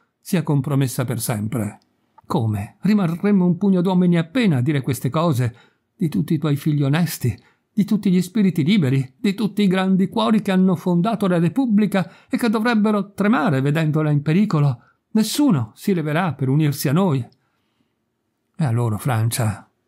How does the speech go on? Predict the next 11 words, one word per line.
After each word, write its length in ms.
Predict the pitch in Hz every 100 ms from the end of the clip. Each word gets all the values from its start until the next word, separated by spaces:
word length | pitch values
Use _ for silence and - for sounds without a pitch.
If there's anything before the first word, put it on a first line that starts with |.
| -
che 100 | 127
io 180 | 143 135
faccio 400 | 135 117 - 123
appello. 800 | 113 - 123 113 107 110 101 101 - _ _ _ _ _ _
Che 120 | -
si 140 | 160 208
raggruppino, 640 | 185 156 233 - 123 113
che 120 | 214
scrivano, 520 | - - 285 208 127
che 120 | 131 170
parlino, 680 | 214 180 143 135 131 117